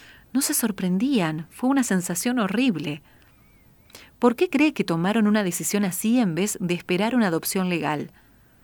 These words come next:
Por lo que me dijo mi madre, por la necesidad de tener un hijo, hacía bastante tiempo que estaban casados. De a poco, con resiliencia y creatividad, Cristina va dando lugar a todo aquello que empezó a brotar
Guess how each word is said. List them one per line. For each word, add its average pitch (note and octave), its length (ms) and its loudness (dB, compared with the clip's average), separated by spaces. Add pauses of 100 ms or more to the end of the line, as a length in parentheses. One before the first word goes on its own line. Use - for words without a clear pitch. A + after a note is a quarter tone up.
(400)
Por A#3 140 6
lo A3+ 80 6
que A#3 80 4
me A3+ 80 8
dijo A#3+ 220 2
mi A3 120 6
madre, F#3+ 380 2
por E3+ 160 -2
la E3 100 -2
necesidad F3 440 0
de F#3+ 100 2
tener F3+ 280 -2
un F3+ 120 0
hijo, F#3 380 0 (280)
hacía F#3 320 2
bastante F3+ 360 0
tiempo A#3 400 4
que - 80 -8
estaban E3+ 280 -2
casados. E3+ 640 2 (680)
De F3+ 140 0
a F3 60 2
poco, F3+ 420 2
con E3+ 220 -4
resiliencia F3 680 -2
y E3 160 -4
creatividad, F3+ 800 2 (260)
Cristina G#3+ 400 2
va F#3+ 120 0
dando F#3+ 280 2
lugar F3+ 440 2
a F#3 100 0
todo C#4+ 280 2
aquello G#3+ 340 0
que F#3 80 -4
empezó D#3+ 300 -2
a - 20 2
brotar F#3 460 0